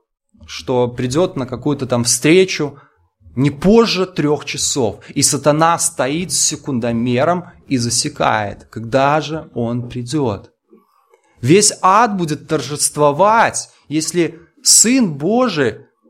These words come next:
окажется неверным в своем, ну, таком как бы незначительном обещании, но тем не менее неверным, хотя бы на одну минуту, да что там, хотя бы на одну тысячную секунды, если он придет позже и окажется неверным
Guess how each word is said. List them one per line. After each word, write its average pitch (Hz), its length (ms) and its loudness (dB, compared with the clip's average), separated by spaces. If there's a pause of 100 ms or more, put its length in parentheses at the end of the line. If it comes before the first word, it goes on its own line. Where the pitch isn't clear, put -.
(280)
окажется 214 520 0
неверным 180 760 0
в - 40 -2
своем, 214 600 0 (100)
ну, 240 360 0 (260)
таком 214 760 0
как 175 180 -4
бы 170 200 6
незначительном 175 1080 0
обещании, 156 1040 -2 (260)
но 143 140 -2
тем 202 300 2
не 185 100 -2
менее 190 500 -2 (300)
неверным, 151 920 2
хотя 226 260 0
бы 240 140 2
на 247 160 6
одну 233 200 2
минуту, 233 460 2
да 143 140 -4
что 254 360 2
там, 147 200 -2
хотя 175 260 0
бы 202 100 2
на 196 200 2
одну 208 240 0
тысячную 220 540 -4
секунды, 190 600 2
если 151 280 0
он 214 360 2
придет 170 520 0
позже 220 460 2
и 143 120 -6
окажется 190 520 0
неверным 180 720 0